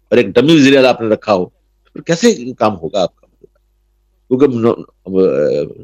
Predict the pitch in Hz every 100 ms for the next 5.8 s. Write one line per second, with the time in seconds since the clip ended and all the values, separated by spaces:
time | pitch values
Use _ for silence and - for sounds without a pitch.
0 | _ - 110 113 151 160 160 160 139 131
1 | 139 131 - 113 131 131 123 117 113 110
2 | 101 101 - _ _ _ _ - 131 131
3 | 139 147 104 104 104 120 139 143 - 113
4 | 120 135 143 120 113 120 117 110 104 120
5 | 120 147 139 - 117 117 110